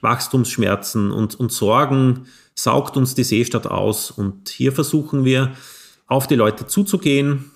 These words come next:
Wir haben ein Stadtteilmanagement vor Ort, das sich hier um nachbarschaftliche Beziehungen in der Seestadt kümmert,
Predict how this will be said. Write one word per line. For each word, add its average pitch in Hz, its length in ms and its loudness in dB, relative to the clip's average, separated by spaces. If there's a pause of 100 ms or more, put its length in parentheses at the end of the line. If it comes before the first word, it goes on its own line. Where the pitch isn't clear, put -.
Wir 127 140 0
haben 113 120 0
ein 113 120 2
Stadtteilmanagement 139 1000 -2
vor - 160 -4
Ort, 123 300 -2
das 127 100 -2
sich - 160 -4
hier 113 140 -2
um 117 80 0
nachbarschaftliche 113 800 -2
Beziehungen 117 480 -2
in 151 180 2
der 220 80 2
Seestadt - 460 -4
kümmert, 135 360 -2